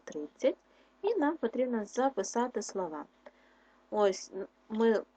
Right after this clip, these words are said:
частинку з вами виконаємо, а другу ви вже заповните самостійно. Бабуся вишиває. Що вона вишиває?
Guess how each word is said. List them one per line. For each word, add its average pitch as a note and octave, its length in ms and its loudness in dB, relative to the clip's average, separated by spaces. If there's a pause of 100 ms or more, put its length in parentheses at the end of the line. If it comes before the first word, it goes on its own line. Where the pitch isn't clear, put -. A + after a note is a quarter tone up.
(200)
частинку G3+ 600 -2
з E3+ 40 -8
вами G3+ 260 2
виконаємо, C4 640 4
а F#3+ 120 0
другу F4 400 4
ви G3+ 160 2
вже C#4+ 220 -4
заповните A3 500 -6
самостійно. - 600 -10 (760)
Бабуся D#4 520 6
вишиває. B3+ 760 4
Що - 340 2
вона F3 260 0
вишиває? D3+ 600 -10